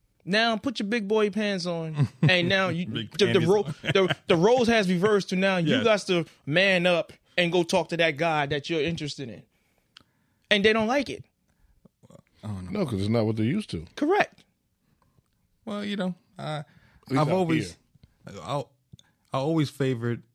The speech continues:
Speaker 2: the female that would make the first move.
Speaker 1: Mm-hmm.
Speaker 2: It's just a preference of mine. Um, now, <laughs> you know, the, the funny thing is,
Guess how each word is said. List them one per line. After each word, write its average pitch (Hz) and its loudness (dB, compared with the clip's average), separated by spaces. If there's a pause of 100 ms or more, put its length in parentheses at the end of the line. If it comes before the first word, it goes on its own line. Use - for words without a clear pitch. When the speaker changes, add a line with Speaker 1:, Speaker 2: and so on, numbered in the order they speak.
Speaker 2:
the 110 -10
female 117 -2
that 104 -8
would 101 -10
make 104 -8
the 101 -12
first 101 -12
move. 110 -8 (260)
Speaker 1:
Mm-hmm. 170 -4
Speaker 2:
It's 359 -6
just 117 -8
a 113 -8
preference 107 -10
of 110 -8
mine. 107 -6 (1040)
Um, 101 -8 (1120)
now, 104 -6 (560)
<laughs> - -20
you 135 -6
know, 113 -6
the, 123 -10
the 131 -2
funny 180 4
thing 170 4
is, 135 4